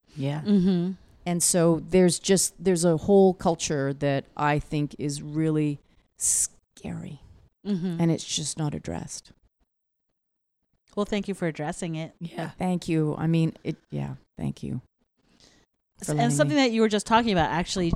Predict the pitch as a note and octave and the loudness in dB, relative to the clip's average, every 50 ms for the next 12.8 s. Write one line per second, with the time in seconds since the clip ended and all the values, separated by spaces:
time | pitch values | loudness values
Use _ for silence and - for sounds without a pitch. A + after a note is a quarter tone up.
0 | - - - E3 D#3 - - - - - G3+ G3 F#3 - G3+ F3+ E3+ - - - | -2 -2 0 0 0 -2 -4 -8 -2 -2 0 0 0 -2 -4 -6 -6 -6 -6 -6
1 | C4 B3 B3 G#3 G3 F3 E3 D#3+ D#3 D#3+ D#3+ E3+ E3 E3+ E3 E3 E3 D#3+ D#3+ D#3 | -4 -4 -6 -6 -6 -6 -6 -6 -6 -6 -8 -8 -8 -8 -6 -6 -6 -8 -8 -8
2 | D#3 D#3 D#3 - E3 - D3 F#3+ G#3 - - F3 E3 E3 E3 D#3+ D#3+ D#3+ - - | -8 -8 -10 -10 -8 -6 -6 -6 -6 -6 -4 -4 -2 -2 0 0 -2 -2 -4 -6
3 | _ - - - - - - _ _ _ - - _ A3 A#3 B3 B3+ D4 C#4+ - | _ -20 -20 -20 -20 -20 -20 _ _ _ -20 -2 _ 4 6 6 6 4 4 4
4 | E4+ F4 E4 - - C#4 C#4 C#4+ - - B3+ G3+ F3+ E3 - - G#3+ G3+ - - | 2 0 0 0 0 0 2 2 2 0 0 2 2 0 0 0 -2 -2 0 -2
5 | G3+ G3 G3+ F#3 F3 E3+ E3 D#3 D#3 D#3 D#3 D#3 - D3+ D3 D3 D3+ - E3 D#3 | -2 -2 -2 -2 -2 -2 -2 -2 -2 -2 -2 -4 -4 -6 -8 -6 -6 -6 -6 -6
6 | D3 E3 D#3 D3+ D#3 D3 C#3+ C#3 A2+ B2+ D3+ D3+ D#3+ D#3+ D3+ D3 C#3+ C#3+ - _ | -6 -6 -6 -6 -6 -8 -8 -6 -6 -4 -4 -2 -2 -2 -4 -4 -6 -8 -12 _
7 | - - - - - _ - G3 A3 A#3 B3+ C4+ C4 C4+ A#3 A3+ A3+ A#3 G#3+ G3+ | -20 -20 -20 -20 -20 _ 0 2 4 4 4 4 4 4 4 4 4 2 2 4
8 | F#3 E3+ F3 E3+ - - F#3 F3+ - F3+ E3+ D#3+ C#3+ - - - G3+ F#3 G#3 A3+ | 2 2 0 -2 0 0 0 0 2 0 0 0 -2 -4 -6 -4 -4 -2 -2 0
9 | A#3 A3+ G#3 F#3 F3+ E3+ D#3 D#3+ E3 D#3+ D#3+ D#3 - - - - E3 C#3+ C#3 C#3+ | -2 -2 0 0 0 0 -2 -2 -2 -2 -4 -4 -4 -6 -4 -2 -2 -2 -2 -2
10 | C3 B2 B2 C3+ D3+ - _ _ - - - _ _ _ _ _ - F3+ E3+ D#3 | -4 -6 -6 -8 -12 -14 _ _ -20 -20 -20 _ _ _ _ _ -2 0 0 0
11 | - - F#3 F#3 F3+ F3 E3+ F#3 - - - G3+ G3 A3 G#3+ G3 F#3 - - - | 0 -2 -2 0 0 0 -2 -4 -4 0 2 4 6 6 6 4 2 0 2 4
12 | A#3 A#3 A3+ F#3+ A3 A3 G#3 G3 F3 D#3 D#3 D#3 D3+ D3 D3+ D3+ | 4 4 6 8 6 6 6 6 2 2 0 -2 -2 -2 -4 -6